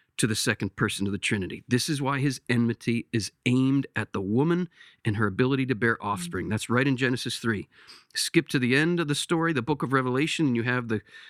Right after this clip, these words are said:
Speaker 1: the vision of the dragon who wants to devour the child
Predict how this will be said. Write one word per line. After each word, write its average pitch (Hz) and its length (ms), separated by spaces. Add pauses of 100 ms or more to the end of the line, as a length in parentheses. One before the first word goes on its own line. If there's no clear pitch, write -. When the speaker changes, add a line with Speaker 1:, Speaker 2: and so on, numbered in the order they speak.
(180)
Speaker 1:
the 113 160
vision 160 640
of 113 200
the 113 80
dragon 156 760
who 131 140
wants 127 340
to 131 120
devour 120 760
the 127 120
child 143 640